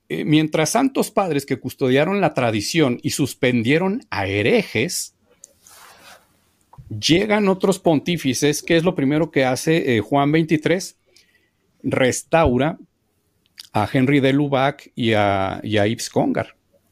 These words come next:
Les, les, les levanta las, eh, las, las suspensiones y las amonestaciones, los monitum que les, que les habían hecho debido a sus,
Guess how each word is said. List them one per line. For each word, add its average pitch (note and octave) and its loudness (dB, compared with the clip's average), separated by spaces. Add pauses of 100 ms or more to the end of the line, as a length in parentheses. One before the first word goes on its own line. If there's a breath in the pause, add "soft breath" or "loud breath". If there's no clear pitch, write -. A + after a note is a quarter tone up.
Les, A2+ 0
les, G#2+ -2
les A2 0
levanta A#2 0
las, A2 -4
eh, G2+ -10
las, F#2 -6 (2000 loud breath)
las A#2+ 2
suspensiones C3 -2
y G#2+ -2
las G#2+ -2
amonestaciones, A2+ 0
los G#2+ -4
monitum B2 0
que G#2 -6
les, G2 -4
que G2 -4
les F#2+ -4
habían G2+ 2
hecho A2+ 0
debido G2+ 2
a G#2+ 0
sus, - -8